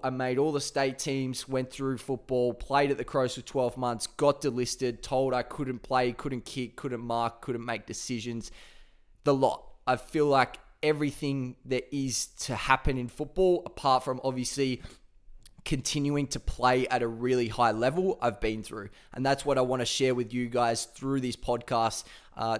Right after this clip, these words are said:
to hopefully give you an insight into what to expect and how to overcome different situations that might arise for you, because there's obviously, everyone's different. Everyone's gonna have their own journey. Everyone's gonna have their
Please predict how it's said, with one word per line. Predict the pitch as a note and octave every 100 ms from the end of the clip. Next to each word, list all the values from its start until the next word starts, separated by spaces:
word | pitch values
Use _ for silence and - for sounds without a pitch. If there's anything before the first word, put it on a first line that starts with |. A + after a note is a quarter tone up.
| -
to | C3
hopefully | - D3+ D3 - C#3+ C3+
give | A#2+ B2+ B2+ A#2+
you | B2+ B2+ B2 A#2+
an | A#2
insight | D#3 D3 - C3 A#2 -
into | C#3 A#2 C3+
what | A#2 B2 -
to | A#2+
expect | - - D#3 F3+ - - - - - C3
and | B2
how | F3+
to | E3+ D#3+
overcome | C3 - D3 C3+
different | B2+ B2+ C3 A#2+
situations | C#3 C3+ B2 A#2 A#2 - A#2 A2
that | A#2 G#2+ -
might | B2 A#2 B2 C3 B2+
arise | C3 A#2 A#2 A#2 -
for | - A2+
you, | A2+ G2 -
because | A2+ - A#2 G#2+
there's | A2+
obviously, | A#2+ A#2 - - -
everyone's | D3+ D#3 D3 A#2+
different. | B2 - G2
Everyone's | C#3 D#3 C#3+
gonna | D3+ C3+
have | D3 C#3
their | C3 C3
own | B2+
journey. | C3 B2+ C3 B2+ - - -
Everyone's | C#3 C#3+ C3
gonna | C#3+ B2+
have | - C3 B2 A2
their | B2+